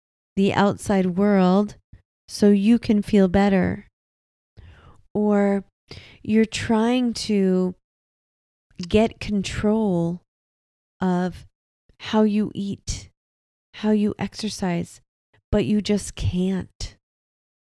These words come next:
And what that means is you're not fully thinking for yourself.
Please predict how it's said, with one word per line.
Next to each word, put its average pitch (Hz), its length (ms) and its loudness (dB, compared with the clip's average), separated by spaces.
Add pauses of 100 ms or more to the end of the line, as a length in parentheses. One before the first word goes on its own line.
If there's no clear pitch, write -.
(540)
And 220 160 2
what 226 200 2
that 220 200 0
means 254 460 2
is 208 180 0
you're 220 100 2
not 214 480 0
fully 233 320 0
thinking 196 640 -4 (280)
for 196 640 -2
yourself. - 800 -8